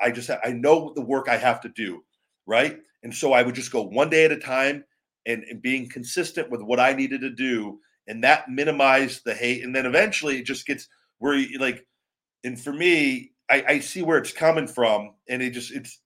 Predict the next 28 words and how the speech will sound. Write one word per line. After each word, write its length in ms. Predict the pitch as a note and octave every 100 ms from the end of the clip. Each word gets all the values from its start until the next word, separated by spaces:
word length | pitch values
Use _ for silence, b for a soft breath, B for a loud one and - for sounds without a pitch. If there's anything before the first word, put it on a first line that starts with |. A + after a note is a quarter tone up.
| _ -
it's 260 | B2 -
not, 500 | C3+ C#3 C3+ C3 A#2 - _ _ _ _ C#3
it's 220 | C3 D#3
not 240 | D3+ C#3+
anything 520 | C#3 C#3 B2 C3 A#2+
of, 160 | A2+ G#2 A2+
of, 300 | A2+ F#2 -
of, 180 | A2+ G2 A#2
of 180 | G#2+ - -
from 180 | B2+ A2
somebody 460 | - C3 B2 B2+
that, 300 | A2+ A2+ A2+
that 140 | A#2 A2
I 120 | A2+
would 360 | G#2+ G#2 G2+ -
value, 420 | G#2+ G2+ E2 - _ _ _ -
right? 320 | G#2+ B2 B2 _ _ _ -
With 140 | B2+
that. 300 | C3+ C#3+ - - _
So, 400 | - - C3 B2+
and 180 | C3+ C3+
it, 440 | A#2+ C3+ C3 B2 C3
and 120 | C#3+
even 220 | F3+ F#3
though, 180 | F#3 E3
even 220 | F#3+ G3+
the 80 | F#3+
good, 380 | G3+ G#3 G#2